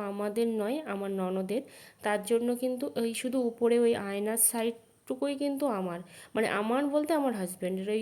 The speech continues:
আয়নার উপরের থেকে, আর নিচের সাইডটাও কিন্তু আমাদের নয়। এই দেখো, এইটুকুই কিন্তু আমাদের। উম, তো সেই জন্য খুব সমস্যাও হয়। যাই হোক, একদিনে তো আর সব সম্ভব নয়। আহ, তো ওপরের রুমে তো আমি একটা আলনা শোকেস, তারপর একটা মিড শেপ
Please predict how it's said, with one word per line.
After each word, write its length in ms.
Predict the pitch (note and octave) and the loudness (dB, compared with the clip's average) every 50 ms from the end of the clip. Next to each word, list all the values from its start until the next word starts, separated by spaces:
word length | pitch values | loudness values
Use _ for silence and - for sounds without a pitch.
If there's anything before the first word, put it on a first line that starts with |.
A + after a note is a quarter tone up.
| - - | -2 -2
আয়নার 360 | - G3 G#3 G#3 G#3+ A#3 B3 B3+ | -2 -2 -2 0 0 2 4 4
উপরের 380 | A3+ G#3 G#3+ G3 F#3+ G3 F#3+ F#3+ - | 2 2 2 0 -2 -2 -2 -6 -8
থেকে, 240 | - F3+ F#3+ - F#3 - | -8 -6 -6 -4 -6 -4
আর 160 | - G3+ G3 G3 | -4 -4 -2 -2
নিচের 380 | G3+ G#3 G#3+ G#3+ - B3 B3 B3+ | 0 0 0 0 2 4 4 4
সাইডটাও 440 | - - A#3+ A#3+ A#3+ B3 - C4+ C4+ | 4 4 4 2 2 2 2 2 2
কিন্তু 280 | C4+ C#4 C#4 C#4 C#4 F4 | 2 0 -2 -2 0 0
আমাদের 380 | D4+ A3 G3 F#3+ F3 F#3 F#3 F3+ | 0 0 0 -2 -2 -2 -2 -2
নয়। 180 | F#3 F3+ - - | -2 -2 -2 0
এই 140 | F#3 G3+ F#3+ | 0 0 2
দেখো, 220 | F#3+ F3+ F3+ - - | 0 -2 -4 -4 -4
এইটুকুই 500 | - F#3 F#3 F#3 - A3 G#3+ - B3+ B3+ | -2 -2 -2 -2 -4 -4 0 0 0 0
কিন্তু 260 | B3+ C4 C4 C#4+ C#4+ - - | 0 -2 -2 -4 -4 -6 -8
আমাদের। 420 | G#3+ G3 F3 E3+ E3 E3 E3 F3 - - - - - - - - - - - _ - | -8 -8 -6 -6 -6 -6 -8 -8 -10 -12 -18 -20 -20 -20 -20 -20 -20 -20 -20 _ -4
উম, 140 | A#3+ B3 A#3+ | -2 0 2
তো 100 | B3 C#4 C#4 C4+ | 4 4 4 6
সেই 200 | C4+ C#4 C#4+ C#4 | 6 4 4 4
জন্য 220 | C#4 D4 C#4+ D4 D4+ D4 | 4 2 4 4 2 2
খুব 220 | D4 - D4+ C#4+ C#4+ | 0 0 -2 -2 0
সমস্যাও 580 | - C4 A#3+ A3+ A#3 A#3+ A#3+ - - C#4 C#4+ D4 | 0 0 2 2 2 0 0 0 2 4 4 4
হয়। 240 | C#4 C4 A#3+ A#3+ C4+ C#4 - - - - - - _ B3 | 4 2 2 0 0 -2 -6 -12 -20 -20 -20 -12 _ 0
যাই 280 | A#3 B3+ B3+ B3 B3 A#3+ | 4 6 6 8 6 4
হোক, 160 | B3 C4+ C4+ - - | 2 0 -2 -4 -2
একদিনে 460 | - G#3 G3 G3 G3+ G#3+ A#3 A#3 A#3 A#3 | -2 -2 -2 -2 0 0 2 2 2 4
তো 80 | B3 A#3+ | 4 4
আর 120 | A#3+ A#3+ A#3+ - | 2 2 0 -2
সব 160 | A#3+ A3+ A3+ A3+ - | -2 -2 -2 -4 -4
সম্ভব 420 | - A3+ G#3+ G#3+ G#3+ G#3+ A#3 A3+ - C4+ | -4 -2 -2 -2 -2 -4 -4 -4 -2 -2
নয়। 240 | C#4+ D4+ C4 G#3+ | 0 0 0 0
আহ, 500 | G3 - - - - - - - A3 A3 A3+ | -2 -6 -14 -18 -18 -16 -8 -4 -2 0 2
তো 100 | A#3 A3+ G#3+ - - | 2 2 2 2 2
ওপরের 420 | - B3+ B3 C4 C#4 C#4 C#4 C#4 | 2 4 4 4 6 6 6 6
রুমে 260 | C4+ C4+ C4 C4 C4 B3+ | 6 4 4 4 2 2
তো 100 | B3 C4+ B3+ | 4 4 2
আমি 180 | A#3 A3+ A#3 A#3 A3+ | 4 4 4 4 2
একটা 240 | G#3+ G#3+ - A3+ G#3 G3+ | 2 0 -2 -2 0 2
আলনা 260 | G3 G3 G3 G3 G3+ | 2 2 0 0 -2
শোকেস, 400 | - A3 - - G3+ G3+ G#3+ G#3 - - | -2 -4 -6 -4 -4 -4 -2 -4 -4 -4
তারপর 360 | - F#3+ F3+ F#3 F#3 F#3 F#3+ F#3 | -4 -2 -2 -2 -2 -2 -2 -2
একটা 240 | F#3 F#3 - G3 F#3+ | -2 -2 -4 -4 -2
মিড 280 | G3 F#3+ F#3 F3+ F#3 - | 0 0 -2 -2 -2 -4
শেপ 280 | - - - G#3+ G#3 | -6 -4 -2 -2 -4